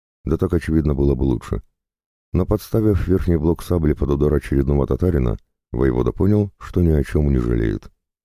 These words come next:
Что все равно он сделал все правильно, пусть и не совсем верно. Но вдруг татары нагнали бы дружину на тракте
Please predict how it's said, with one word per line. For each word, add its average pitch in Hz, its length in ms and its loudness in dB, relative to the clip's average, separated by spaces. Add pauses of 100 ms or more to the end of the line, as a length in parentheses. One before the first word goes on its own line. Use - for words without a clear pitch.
(420)
Что - 180 -2
все 110 160 -4
равно 117 400 0
он 90 180 2
сделал 82 420 0
все 78 200 -4
правильно, 57 580 -2 (100)
пусть - 300 -4
и 71 40 0
не 67 100 0
совсем 67 340 -2
верно. 55 380 -2 (840)
Но 69 140 0
вдруг 65 240 -2
татары 64 320 0
нагнали 62 400 0
бы 58 320 0
дружину 62 400 -2
на 57 100 0
тракте - 460 -4